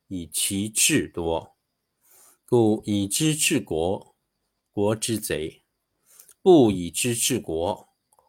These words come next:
国之福。知此两者，亦其事。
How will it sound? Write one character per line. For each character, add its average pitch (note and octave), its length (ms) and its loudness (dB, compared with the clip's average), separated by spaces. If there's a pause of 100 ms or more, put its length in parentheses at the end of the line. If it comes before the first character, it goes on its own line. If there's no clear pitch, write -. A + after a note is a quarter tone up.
(160)
国 A2 260 2
之 B2 300 -2
福。 - 420 -2 (920)
知 B2 220 2
此 F#2+ 300 -2
两 F2 300 -2
者， D#2 440 -6 (600)
亦 A#2 280 0
其 - 380 0
事。 G#2 420 2